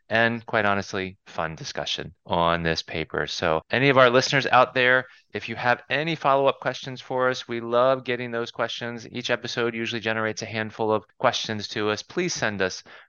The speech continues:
those questions through the online site or the C C P E M dot blog site. Be happy to interact with you more so following this and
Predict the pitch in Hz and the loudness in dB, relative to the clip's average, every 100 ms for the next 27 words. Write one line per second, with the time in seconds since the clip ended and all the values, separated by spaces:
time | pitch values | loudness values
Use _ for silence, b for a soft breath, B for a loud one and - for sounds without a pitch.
0 | - 90 - 92 - - 85 85 - - | -4 -4 -4 -6 -4 -6 -8 -10 -14 -12
1 | - 85 85 82 _ _ _ - 92 85 | -4 0 0 -2 _ _ _ -4 0 0
2 | - 87 82 85 82 90 85 80 80 80 | 2 2 2 0 0 -2 0 -2 -2 -6
3 | - - - 85 78 92 82 82 82 82 | -8 -4 -4 -4 -2 -2 0 0 0 -2
4 | _ 90 82 - 90 82 85 - 82 78 | _ 2 2 2 0 2 0 0 -2 -2
5 | 82 - 98 - 92 87 - 92 - 85 | -6 -4 -2 0 0 0 0 -6 -2 -2
6 | 85 - 85 - 85 82 - - 107 110 | -2 -6 -10 -6 -6 -6 -6 0 4 4
7 | - 90 87 - 87 90 90 107 - 127 | 4 2 2 2 2 2 2 0 0 -2